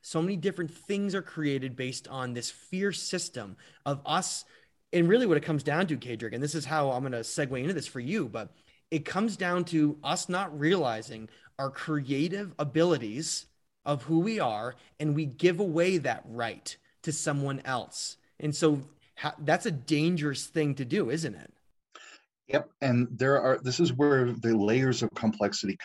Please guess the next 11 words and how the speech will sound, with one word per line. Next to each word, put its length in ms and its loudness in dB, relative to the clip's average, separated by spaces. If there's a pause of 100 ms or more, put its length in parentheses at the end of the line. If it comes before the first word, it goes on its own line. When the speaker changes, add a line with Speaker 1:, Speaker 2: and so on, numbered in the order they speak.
Speaker 2:
come 120 -4
into 280 -4
this 260 -8
one, 220 -8 (760)
is 160 2
because 420 0
the 220 0
actions 540 4
of 100 4
the 100 0
individuals 1080 2